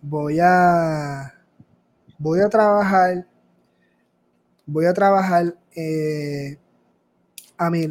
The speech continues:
a mi negocio. Eh, yo creo que, o-, es momento de que yo corra por mi cuenta",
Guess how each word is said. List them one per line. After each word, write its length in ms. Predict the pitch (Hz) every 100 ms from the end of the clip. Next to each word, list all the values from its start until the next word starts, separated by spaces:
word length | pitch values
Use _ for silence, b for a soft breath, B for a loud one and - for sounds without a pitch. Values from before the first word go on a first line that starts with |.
| -
a 80 | 165
mi 140 | 160
negocio. 580 | 151 139 143 - 127 127 _ _ _ _ 147
Eh, 240 | 143 139
yo 140 | 143 139
creo 200 | 160 160
que, 360 | 165 156 147 B B B B B B -
o-, 160 | 165 -
es 160 | 160
momento 920 | 160 160 165 202 226 - 202 208 208 _ _ _ _ _
de 1040 | 151 147 147 143 139 139 135 131 127 127 127 _ _ - _
que 220 | 160 147 143
yo 340 | 151 160 160 _ _ _
corra 840 | 165 180 208 202 202 196 202 196 _ _ _
por 180 | 165 151
mi 140 | 151
cuenta", 680 | - 202 226 220 196 202